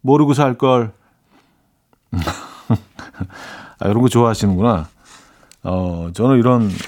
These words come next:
괴담 같은 거를 극도로 싫어해서 무서운 영화 아예 안 보고요. 이런 거 아예 듣지도 않고 찾아보지도 않습니다. 그래서 편해요. 네. 마지막으로 들었던 게 그 자유-, 자유로 괴담인데, 자유로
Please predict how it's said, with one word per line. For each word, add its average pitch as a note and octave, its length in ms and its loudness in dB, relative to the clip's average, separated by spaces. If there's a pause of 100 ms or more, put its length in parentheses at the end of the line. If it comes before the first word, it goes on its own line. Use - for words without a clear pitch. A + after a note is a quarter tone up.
(140)
괴담 B2 300 2
같은 A2 280 -2
거를 A2 140 -2 (120)
극도로 E3+ 680 4
싫어해서 A2+ 720 0 (500)
무서운 D3 420 4
영화 D3+ 300 4
아예 C3 220 4
안 G#2 200 2
보고요. G2 540 -6
이런 G#2+ 180 -2
거 A2+ 120 0
아예 G#2+ 100 0
듣지도 - 420 -2
않고 G#2+ 180 0
찾아보지도 C3 600 -2
않습니다. E2+ 360 -6
그래서 G#2+ 240 -6
편해요. B2+ 420 -2 (640)
네. E2+ 340 -2 (1080)
마지막으로 G#3 580 6
들었던 F#3 360 2
게 G3+ 120 2
그 F#3+ 100 2
자유-, C#3+ 320 0
자유로 G3 460 4
괴담인데, B2+ 480 4
자유로 E3+ 560 4